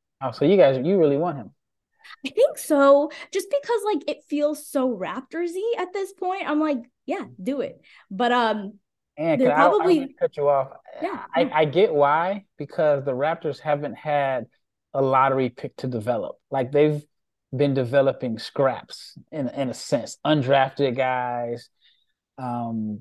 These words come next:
Speaker 1: you
Speaker 2: Late
Speaker 1: know,
Speaker 2: first
Speaker 1: just
Speaker 2: round
Speaker 1: late
Speaker 2: picks.
Speaker 1: first round guys. I mean, a bunch of
Speaker 2: Second round
Speaker 1: underdogs.
Speaker 2: guys.
Speaker 1: And so, uh,
Speaker 2: Gotti
Speaker 1: yeah.
Speaker 2: would be the only one.
Speaker 1: Yeah,
Speaker 2: Yeah.
Speaker 1: I mean, I think Precious was right outside the lottery, but he wasn't
Speaker 2: Oh.
Speaker 1: necessarily a draft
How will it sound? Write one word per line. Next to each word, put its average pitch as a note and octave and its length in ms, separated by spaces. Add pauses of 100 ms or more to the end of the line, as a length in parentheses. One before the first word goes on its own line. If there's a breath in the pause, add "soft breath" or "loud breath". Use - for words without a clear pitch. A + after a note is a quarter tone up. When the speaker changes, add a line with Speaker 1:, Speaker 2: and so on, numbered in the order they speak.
Speaker 1:
you G#3 80
Speaker 2:
Late E3+ 140
Speaker 1:
know, D3+ 120
Speaker 2:
first A#3+ 180
Speaker 1:
just - 100
Speaker 2:
round A#3 260
Speaker 1:
late A3 360
Speaker 2:
picks. - 120
Speaker 1:
first D3 300
round C#3 340
guys. B2+ 420
I C3 40
mean, C3+ 160
a - 20
bunch C#3+ 240
of C#3+ 80
Speaker 2:
Second A#3+ 220
round A3 160
Speaker 1:
underdogs. G#3+ 460
Speaker 2:
guys. - 80 (580)
Speaker 1:
And B2+ 100
so, B2+ 460
uh, A#2+ 640 (100)
Speaker 2:
Gotti A3+ 200
Speaker 1:
yeah. - 80
Speaker 2:
would B3 100
be C#4 100
the B3+ 140
only B3 160
one. G3+ 340 (720)
Speaker 1:
Yeah, B2+ 320
Speaker 2:
Yeah. C3 260
Speaker 1:
I D#3 40
mean, E3+ 320
I D#3+ 100
think E3+ 320
Precious D3 320
was C3+ 140
right C3 180
outside C3 340
the A#2+ 40
lottery, A#2+ 340
but B2 160
he D3+ 80
wasn't D3 300
Speaker 2:
Oh. - 20
Speaker 1:
necessarily - 640
a - 20
draft A#2+ 380